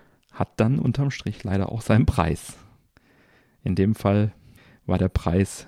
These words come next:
jetzt für die Sachen, die ich gerade genannt habe, dreihundertvierundsiebzig Euro sechsundachtzig.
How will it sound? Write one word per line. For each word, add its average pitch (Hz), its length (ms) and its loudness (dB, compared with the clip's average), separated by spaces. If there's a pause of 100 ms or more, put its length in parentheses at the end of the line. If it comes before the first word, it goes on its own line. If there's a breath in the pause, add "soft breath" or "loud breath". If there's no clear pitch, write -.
(140)
jetzt - 180 -8
für 107 100 0
die 101 100 4
Sachen, 104 220 2
die 95 60 -2
ich - 60 -12
gerade - 180 -6
genannt 92 380 -2
habe, 92 400 0 (140)
dreihundertvierundsiebzig 104 1040 -2
Euro 92 200 -2
sechsundachtzig. - 840 -8